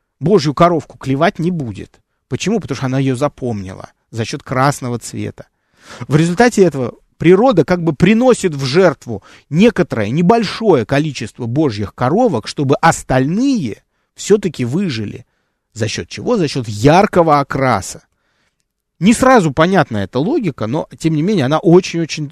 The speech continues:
сильная, по всей видимости, да, потому что мы видим, что божьи коровки с лица нашей планеты не исчезают. Ну ладно, давайте дальше поедем. Ещё,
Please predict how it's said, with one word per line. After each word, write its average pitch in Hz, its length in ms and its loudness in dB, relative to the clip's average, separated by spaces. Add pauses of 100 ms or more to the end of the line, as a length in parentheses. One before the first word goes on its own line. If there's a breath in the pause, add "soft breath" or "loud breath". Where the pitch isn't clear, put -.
сильная, 147 640 -2
по 95 120 -12
всей 120 180 -10
видимости, 113 400 -10
да, 190 160 -4
потому 120 300 -12
что - 180 -20 (320 loud breath)
мы 127 80 -10
видим, 151 220 0
что - 160 -10
божьи 123 220 -4
коровки 123 340 -4
с - 100 -16
лица 117 280 -6
нашей 110 220 -6
планеты 113 380 -4
не 113 120 -8
исчезают. 123 420 -6 (260 loud breath)
Ну 208 120 2
ладно, 151 180 4
давайте 202 260 2
дальше 190 260 2
поедем. 190 400 0
Ещё, 160 340 2